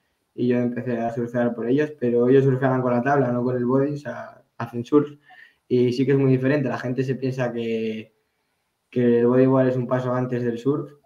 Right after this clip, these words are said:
y que para primero hacer surf haces bodyboard o que si haces bodyboard es para después hacer surf y no tiene nada que ver.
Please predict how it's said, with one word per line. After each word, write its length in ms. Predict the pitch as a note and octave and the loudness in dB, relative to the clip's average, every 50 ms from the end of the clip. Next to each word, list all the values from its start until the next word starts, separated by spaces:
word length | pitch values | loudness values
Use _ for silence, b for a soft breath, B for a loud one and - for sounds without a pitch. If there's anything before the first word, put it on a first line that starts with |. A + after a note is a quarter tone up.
| _ _ _ _ _ _ | _ _ _ _ _ _
y 140 | - B2+ A#2 | -8 -6 -4
que 180 | A#2 A#2 A2+ A2+ A2+ | -4 -4 -4 -4 -6
para 360 | A2 - A#2+ A#2 A2+ A2+ A2 | -6 -6 -4 -4 -4 -4 -6
primero 280 | A2 A2+ A#2 B2 B2+ B2 | -6 -8 -6 -4 -2 -2
hacer 200 | B2 B2+ A#2+ A#2 | -2 -2 -2 -2
surf 320 | B2+ C3+ C3+ C3 A#2+ A#2+ A2+ | 2 2 4 4 2 0 -2
haces 220 | A#2 A#2+ A#2+ A#2+ | -4 -6 -6 -6
bodyboard 480 | A#2 A#2+ A#2 A#2+ A#2+ C3 C3+ C3 B2 A#2+ | -4 -4 -2 0 0 2 2 2 2 0
o 20 | |
que 80 | A#2 A#2 | -2 -4
si 80 | B2+ B2 | -4 -4
haces 160 | A#2+ B2 A#2+ | -4 -4 -2
bodyboard 380 | A#2+ A#2+ A#2+ A#2+ A#2+ B2 B2 B2 | -2 -2 -2 0 0 0 -2 -2
es 60 | A#2+ | -4
para 140 | - A#2+ A#2+ | -6 -8 -8
después 200 | - - A#2+ A#2+ | -8 -10 -8 -8
hacer 220 | B2+ A#2+ - A2+ G#2+ | -6 -6 -6 -6 -2
surf 280 | A#2+ C3+ D3 C#3+ C#3 C3+ | 0 0 0 2 0 0
y 260 | A#2+ A#2+ A2+ A2+ A2+ | 0 0 0 -2 -2
no 100 | A#2+ A#2 | -4 -4
tiene 220 | A2 A#2+ A2+ A2+ | -2 -4 -4 -4
nada 120 | A2+ A2+ A2 | -4 -6 -6
que 100 | - A2 | 0 2
ver. 280 | A#2+ C3 C3 - - | 2 2 2 0 -6